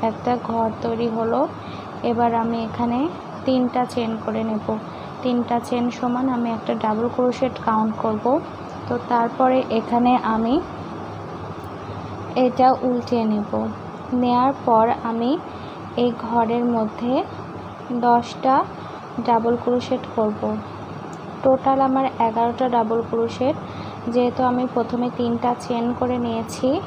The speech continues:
সেটা সমান সমান আমার একটা ডাবল ক্রোশেট এবং দশটা ডাবল ক্রোশেট আমি এক্সট্রাভাবে এই ঘরের মধ্যে করে নেব।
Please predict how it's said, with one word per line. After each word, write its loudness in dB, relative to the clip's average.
সেটা 2
সমান -4
সমান -2
আমার 0
একটা -4
ডাবল 0
ক্রোশেট 0
এবং 2
দশটা 2
ডাবল 0
ক্রোশেট -2
আমি 0
এক্সট্রাভাবে 0
এই 2
ঘরের 0
মধ্যে 0
করে 2
নেব। -2